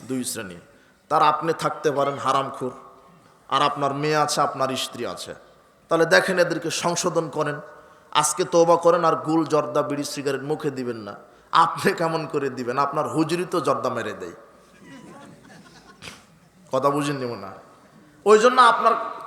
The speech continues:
হালকা হয়ে গেছে যে হুজুরি মারে, আমার মারলে সমস্যা কি? ওই আজকেই কুষ্টিয়ার উপর দিয়ে আসতে দেখলাম যে একর একর জমিতে তামাক চাষ করেছে ওরা। এদিকে আছে নাকি কোথাও? সাতক্ষীরা নাই, আলহামদুলিল্লাহ।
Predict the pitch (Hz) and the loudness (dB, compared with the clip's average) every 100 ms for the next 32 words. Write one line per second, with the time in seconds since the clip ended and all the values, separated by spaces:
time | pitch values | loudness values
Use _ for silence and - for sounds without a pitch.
0 | - - 214 202 190 175 160 139 160 156 | -10 4 6 6 6 6 6 2 0 -2
1 | 131 208 190 226 220 214 220 180 180 165 | 0 0 0 -2 0 2 2 2 -2 -2
2 | 156 139 123 110 95 - 101 - - _ | -4 -4 -6 -10 -10 -14 -16 -18 -20 _
3 | - _ - - - _ _ - _ _ | -20 _ -20 -20 -20 _ _ -20 _ _
4 | _ _ - 117 143 170 - 214 214 196 | _ _ -10 2 6 6 6 4 4 0
5 | - - 196 165 170 151 170 147 165 151 | 0 2 4 2 0 -4 -4 -2 -2 -2
6 | 151 156 151 165 160 170 160 160 147 147 | -2 -4 -2 0 2 4 2 2 -2 -4
7 | 135 143 143 139 135 - 127 123 123 107 | -4 -4 0 0 -2 -4 -6 -6 -10 -12
8 | 95 98 87 90 - - - _ - 135 | -8 -8 -8 -10 -14 -20 -20 _ -6 -4
9 | 147 170 156 151 180 202 120 120 104 85 | -2 0 0 -2 -6 -8 -12 -16 -14 -14
10 | - - - - - - - - 151 - | -14 -20 -20 -20 -20 -20 -10 -4 -4 -2
11 | 156 143 131 107 113 - 135 117 110 95 | 0 0 -2 -4 -6 -8 -8 -8 -10 -12
12 | 80 | -14